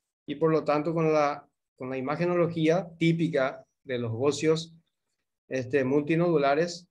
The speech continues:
nosotros podemos, eh, claramente, así como el doctor Mancuello, eh, lo define como s-, anatomopatológicamente inclusive, con sus descripciones ecográficas, también nosotros podemos decir, bueno, esto se trata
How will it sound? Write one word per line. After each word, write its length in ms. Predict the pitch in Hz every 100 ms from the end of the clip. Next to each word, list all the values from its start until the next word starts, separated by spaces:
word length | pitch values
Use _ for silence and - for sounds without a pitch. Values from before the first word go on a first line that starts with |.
| _ _ _ _
nosotros 380 | 131 131 139 151
podemos, 600 | 143 131 139 147 147 - -
eh, 220 | 123 117
claramente, 540 | 160 160 147 147 147
así 180 | 147 135
como 260 | 160 143 147
el 80 | 139
doctor 220 | 135 135
Mancuello, 640 | 143 127 139 139 123 120 120 _ _ _
eh, 300 | 120 117 117
lo 160 | 120 127
define 580 | 123 117 151 151 147 143 - _ _
como 280 | - 123 127
s-, 280 | 113 - - -
anatomopatológicamente 1200 | 120 120 120 127 127 123 127 147 160 143 143 156
inclusive, 760 | 156 143 117 143 160 - - _ _ _
con 160 | - 123
sus 140 | 147
descripciones 600 | 143 120 120 139 143 156
ecográficas, 760 | 160 165 143 139 160 165 196 - -
también 260 | 143 135 147
nosotros 360 | 131 139 151
podemos 340 | 143 131 135 143
decir, 400 | 127 139 147 123
bueno, 280 | 113 101 -
esto 220 | 135 160
se 120 | 160
trata 480 | - 123 117 143